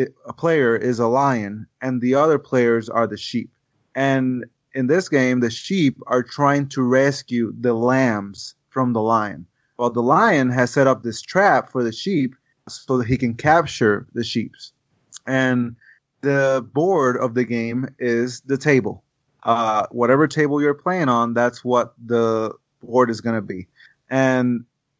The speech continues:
the way it works is that one player, the lion player, places the lion wherever they want on the table. Then the sheep decide where to place their sheep. And depending on the number of players, if it's just two-player game, then one player controls the lion and the other player controls all the sheep.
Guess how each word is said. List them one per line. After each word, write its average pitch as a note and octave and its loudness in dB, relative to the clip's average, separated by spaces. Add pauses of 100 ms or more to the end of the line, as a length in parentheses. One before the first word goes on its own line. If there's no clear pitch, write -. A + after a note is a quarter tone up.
the B2 -2
way C#3+ 2
it A#2 -4
works E3 0
is A#2 -6
that A#2 0 (400)
one C#3+ -2
player, B2+ 0 (280)
the B2 0
lion D#3 0
player, B2 0 (160)
places D3+ -2
the C3+ 0
lion C3+ 0
wherever C3 2
they D3 2
want C3 0
on A#2 -4
the A2 -6
table. G#2+ -6 (380)
Then D3+ 2
the A#2+ 2
sheep C#3+ 2 (180)
decide B2 0
where B2 0
to A#2+ -2
place B2+ 0
their A#2+ -2
sheep. A2+ -6
And C3 -4
depending F3+ 0
on C#3 2
the B2 2
number B2 2
of A#2 -2
players, B2+ 2
if A2+ -6
it's A2 -10
just C#3 -2
two-player D3 2
game, A2 -2
then G#2+ -2 (400)
one C#3 2
player C3+ 4
controls C3+ -2
the C3 0
lion A#2 2
and A#2 -4
the A#2 4
other A#2+ 4
player A#2 0
controls A2+ -2
all A#2 2
the G#2+ 0
sheep. - -6